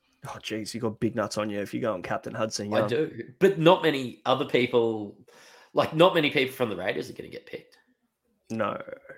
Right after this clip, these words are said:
Speaker 1: no, no, they're not. Um, interesting question. I might start looking at him now. I'm not gonna buy him this week or next week, but he could be a
Speaker 2: No,
Speaker 1: look
Speaker 2: no,
Speaker 1: later.
Speaker 2: and I, and I'm not buying him. I've just, honestly, my other note for this game was no changes <laughs> worth noting. Savage is on the reserves.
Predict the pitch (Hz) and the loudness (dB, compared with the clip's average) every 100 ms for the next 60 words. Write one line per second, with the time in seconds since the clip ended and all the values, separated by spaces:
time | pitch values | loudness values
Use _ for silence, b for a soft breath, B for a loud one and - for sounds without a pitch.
0 | 156 131 107 - - _ 110 104 104 104 | -12 -10 -8 -10 -18 _ -6 -4 -2 -4
1 | - _ B B B B - 123 123 127 | -6 _ B B B B 4 8 10 8
2 | 127 123 - _ _ _ _ - 165 180 | 4 0 -8 _ _ _ _ -6 -2 -2
3 | 139 135 - 117 135 135 113 - 127 120 | 4 2 2 2 0 2 -2 -2 -4 -2
4 | 113 107 113 139 135 123 107 110 107 110 | -2 -2 2 4 4 4 4 4 2 0
5 | 113 110 107 110 - 101 107 117 135 113 | 0 0 0 -4 -2 -4 -2 -2 0 0
6 | 107 180 220 175 190 - 156 156 160 160 | 2 6 6 8 8 8 6 6 6 4
7 | - 151 151 160 143 123 110 113 101 139 | 6 4 4 0 -2 -2 0 -4 -6 -10
8 | 175 117 120 117 - - 131 - - - | -10 -6 -6 -6 -12 -10 -8 -10 -12 -18
9 | b b b _ - 160 165 - 170 196 | b b b _ 0 2 2 2 0 0
10 | 127 123 113 139 143 120 120 - 117 117 | 0 0 2 -2 -2 -2 -4 -6 -6 -2
11 | 123 120 120 104 104 101 123 147 151 120 | 0 0 -2 -8 -8 -8 -2 -2 0 -2
12 | 113 101 104 110 - - - 120 117 120 | -4 -8 -2 -2 -2 -8 -4 2 2 2
13 | 123 147 - - 123 117 113 120 113 110 | -2 -8 -12 -4 -2 -2 -4 -4 -2 -4
14 | 104 101 98 107 117 - - | -4 -2 -2 -2 -6 -12 -18